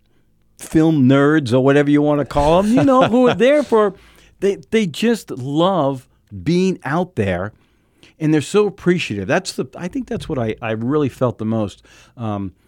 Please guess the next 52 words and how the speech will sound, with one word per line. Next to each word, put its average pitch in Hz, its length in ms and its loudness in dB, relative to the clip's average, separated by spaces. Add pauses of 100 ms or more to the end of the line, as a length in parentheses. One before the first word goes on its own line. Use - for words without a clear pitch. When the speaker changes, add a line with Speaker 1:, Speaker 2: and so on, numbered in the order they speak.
(480)
Speaker 1:
the 117 320 -2
Speaker 2:
That's - 180 -4
Speaker 1:
coup- 87 60 -2
Speaker 2:
awesome. 82 380 -6
Speaker 1:
Yeah, 196 480 0
I, 175 160 0
I 170 120 -2
really 185 420 0
got 185 220 -2
the 156 60 -10
feeling 156 380 0
as 131 140 -4
I 135 60 0
was 120 200 -2
listening 151 340 -4
to 135 60 -2
people 135 320 -6
who 123 160 0
were 110 140 -2
watching, 113 580 -6
'cause 107 220 -6 (260)
I, 117 220 -6
I 117 100 -8
got 123 200 -6
to 123 100 -6
do 117 260 -2
some 110 400 -6
volunteer 113 460 -2
work 107 220 -4
out 104 180 -4
there, 107 200 -2 (600)
and 139 180 0
to, 139 120 -2 (180)
to 151 80 -2
hear 247 320 0
the 254 100 0
people 190 260 -2
in 170 80 0
the 143 120 2
audience, 123 480 0
they 156 140 -6
just 233 460 -4 (300)
were 147 100 -12
so 277 380 -4
appreciative. 190 720 -2
They 302 140 2
didn't 339 420 2 (240)
care 208 460 2
really 233 340 -2
what 226 200 -6
the - 60 -6
film 214 440 -2